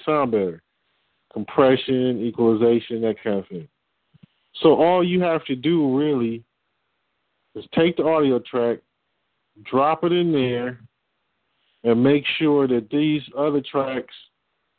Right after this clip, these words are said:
are not, um, colliding as far as sound loudness. But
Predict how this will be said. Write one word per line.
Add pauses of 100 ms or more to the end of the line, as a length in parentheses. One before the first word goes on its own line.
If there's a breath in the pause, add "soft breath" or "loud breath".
(1040)
are
not, (460)
um, (1200)
colliding
as (120)
far
as (1800)
sound
loudness. (580)
But